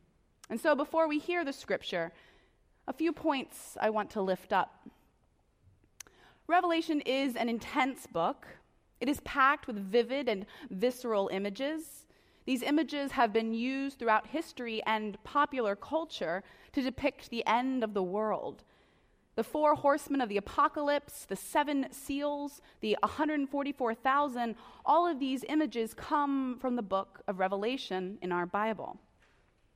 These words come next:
It is an intense book because the writer, John, is trying to make an impression. John is trying to shock his readers and his hearers. Particularly,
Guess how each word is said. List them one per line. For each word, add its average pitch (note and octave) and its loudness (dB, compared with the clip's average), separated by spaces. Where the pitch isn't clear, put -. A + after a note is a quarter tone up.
It D4+ -2
is C4+ -2
an D4 0
intense F#4 0
book G#3+ 0
because A#3+ -2
the A#3+ -2
writer, A3+ 2
John, G#3 2
is B3+ -2
trying C#4+ 0
to D4 -2
make G#3 0
an G3+ 2
impression. E3+ -4
John C4+ 6
is C#4+ 0
trying B3 0
to G#3 -6
shock - 0
his G3 -2
readers G3 -2
and F3 -2
his F#3 -4
hearers. D#3+ -6
Particularly, B3 0